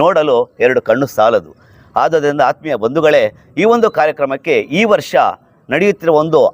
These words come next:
ಅತ್ಯಂತ ಅದ್ಭುತವಾದ ಆಹ್ವಾನವೆಂದರೆ ನಮ್ಮ ಅರುಣ್ ಯೋಗಿರಾಜ್, ವಿಶ್ವವೇ ಕಂಡರಿಯದಂತಹ ಮಹಾನ್ ಶಿಲ್ಪಿ, ನಾವು ಹಿಂದಿನ ಕಾಲದಲ್ಲಿ ಚಿಕ್ಕ ಮಕ್ಕಳಲ್ಲಿ ನಮ್ಮ ತಂದೆ ತಾಯಿ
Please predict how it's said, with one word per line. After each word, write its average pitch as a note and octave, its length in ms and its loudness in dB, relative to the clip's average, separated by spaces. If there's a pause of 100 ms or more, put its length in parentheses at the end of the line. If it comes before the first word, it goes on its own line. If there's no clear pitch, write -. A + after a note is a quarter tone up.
ಅತ್ಯಂತ F#3 280 -2
ಅದ್ಭುತವಾದ D3+ 580 0 (140)
ಆಹ್ವಾನವೆಂದರೆ C#3+ 680 0 (480)
ನಮ್ಮ E3 180 -4 (400)
ಅರುಣ್ E3 220 0 (160)
ಯೋಗಿರಾಜ್, B2 420 2 (340)
ವಿಶ್ವವೇ F3 380 0 (100)
ಕಂಡರಿಯದಂತಹ D#3 800 0 (360)
ಮಹಾನ್ D#3 360 -2 (120)
ಶಿಲ್ಪಿ, F#3 400 -4 (460)
ನಾವು F#3 260 2 (180)
ಹಿಂದಿನ G3+ 260 -2 (100)
ಕಾಲದಲ್ಲಿ D3+ 420 0 (200)
ಚಿಕ್ಕ F#3+ 220 -6
ಮಕ್ಕಳಲ್ಲಿ E3+ 400 0
ನಮ್ಮ B2+ 200 0
ತಂದೆ E3 200 2 (100)
ತಾಯಿ D3+ 140 2